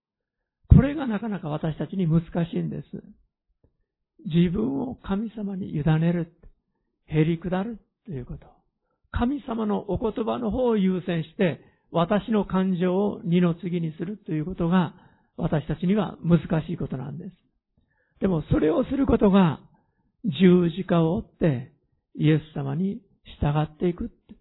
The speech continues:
イエス様の弟子である、印であるわけなんです。これを見失ってしまうならば、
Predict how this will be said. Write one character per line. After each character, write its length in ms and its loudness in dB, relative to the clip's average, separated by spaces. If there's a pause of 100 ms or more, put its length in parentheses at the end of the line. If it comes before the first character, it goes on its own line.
(400)
イ 140 8
エ 100 10
ス 160 -6
様 200 -2
の 100 -4
弟 80 -10 (380)
子 60 -12
で 140 2
あ 80 0
る、 300 -2 (460)
印 300 2
で 120 4
あ 80 2
る 80 -2
わ 140 -4
け 80 -12
な 120 -10
ん 100 -14
で 120 -16
す。 40 -20 (1300)
こ 160 2
れ 120 4
を 120 0
見 160 8
失 260 0
っ 120 -4
て 100 -2
し 120 -8
ま 140 0
う 60 -2
な 120 -6
ら 140 -6
ば、 280 -4